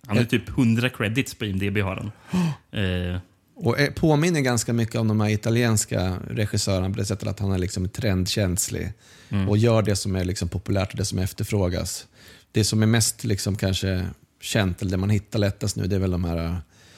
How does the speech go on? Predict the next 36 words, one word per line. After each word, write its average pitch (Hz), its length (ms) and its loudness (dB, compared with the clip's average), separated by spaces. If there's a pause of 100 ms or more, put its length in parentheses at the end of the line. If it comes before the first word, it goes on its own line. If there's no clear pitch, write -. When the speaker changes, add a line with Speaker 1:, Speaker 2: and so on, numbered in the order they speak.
(360)
Speaker 2:
filmerna 92 420 2
han 90 100 0
gjorde 87 360 0 (280)
på 98 100 2
åttiotalet 90 680 0
kanske - 340 -8
då, - 220 -8
de 50 160 -8
är - 140 -10 (400)
postapokalyptiska. - 1040 -4 (520)
Speaker 1:
Ja, 104 460 2 (140)
och - 160 -4
sen 104 100 2
Speaker 2:
Mad 104 100 4
Speaker 1:
så 107 40 4
Speaker 2:
Max-klonerna, 107 800 2
liksom, 101 320 -6
sådär. - 220 -6 (200)
Speaker 1:
Och - 180 0
även 107 260 2
en 110 100 4
del 95 240 0
av 95 120 0
de 95 80 2
här 90 80 0
blaxploitation-filmerna, 95 880 0
T 101 220 0
N 98 80 4
T - 100 -4
Jackson. 98 380 -2
Speaker 2:
Ja, 135 220 6
den 135 180 4
är 120 60 6
ju 113 60 6
Speaker 1:
Eh, 110 60 4
Speaker 2:
ganska 104 440 0